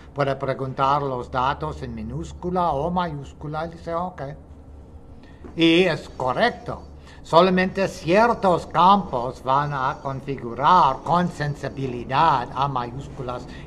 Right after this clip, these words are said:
y minúsculas, como un campo de contraseñas. Él probablemente vas a configurar por sensibilidad. Pero por nombres, ¿por qué?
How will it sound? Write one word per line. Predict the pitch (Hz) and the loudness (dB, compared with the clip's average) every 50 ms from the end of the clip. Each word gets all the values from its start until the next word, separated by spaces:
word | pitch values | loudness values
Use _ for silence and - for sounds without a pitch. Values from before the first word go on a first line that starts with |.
| - | -8
y | 135 131 127 127 123 | -6 -4 -4 -4 -4
minúsculas, | 120 123 123 123 123 143 185 190 - - - 156 135 120 113 120 120 - | -6 -6 -6 -6 -4 -2 -4 -4 -4 -4 -4 -4 -2 -2 -2 -4 -6 -6
como | - 135 127 127 127 127 123 117 - - - - - | 0 0 0 2 2 0 0 -2 -4 -10 -16 -10 -6
un | 147 143 139 | -4 -4 0
campo | - 147 175 175 160 - 160 156 | 6 8 8 8 8 4 2 2
de | 151 143 | 0 0
contraseñas. | - 143 165 185 - 147 - - 175 190 190 170 131 104 95 - - - - - - - - - - - - - - - - | 0 0 -2 0 -2 -6 -4 2 4 4 4 4 0 -4 -8 -12 -16 -18 -20 -20 -20 -20 -20 -20 -20 -20 -20 -20 -20 -16 -4
Él | - 156 185 190 180 147 131 131 135 143 139 - - - - - - - | 2 4 8 8 8 8 6 2 0 -4 -8 -12 -18 -20 -20 -20 -16 -8
probablemente | 123 123 120 107 131 135 131 127 120 120 120 131 143 143 135 113 120 107 110 | -6 -4 -2 0 4 4 4 4 2 -2 -6 -4 -4 -4 -4 -6 -8 -10 -6
vas | 104 117 113 - - | -6 -6 -8 -6 -10
a | 120 | -12
configurar | - - 120 110 101 104 127 113 - 120 113 127 131 123 120 113 | -10 -10 -10 -10 -8 -8 -8 -8 -8 -4 0 2 2 2 2 -2
por | - - 104 - | -8 -14 -14 -12
sensibilidad. | - 127 117 110 - 110 - - - - - - - 160 151 - - - - - - - - - - - - - - - - | -12 -12 -12 -10 -12 -10 -10 -10 -12 -12 -10 -2 0 0 0 0 -4 -10 -12 -12 -12 -12 -12 -12 -14 -14 -14 -14 -14 -8 0
Pero | - 202 190 185 180 | 4 6 6 6 6
por | - 196 214 202 | 6 4 4 6
nombres, | 196 196 208 247 269 254 247 240 226 185 135 | 8 8 8 8 8 6 4 4 4 2 -2
¿por | - 180 208 - - | -2 -4 -4 -4 -2
qué? | - 214 240 233 202 - | -2 -2 0 0 -2 -2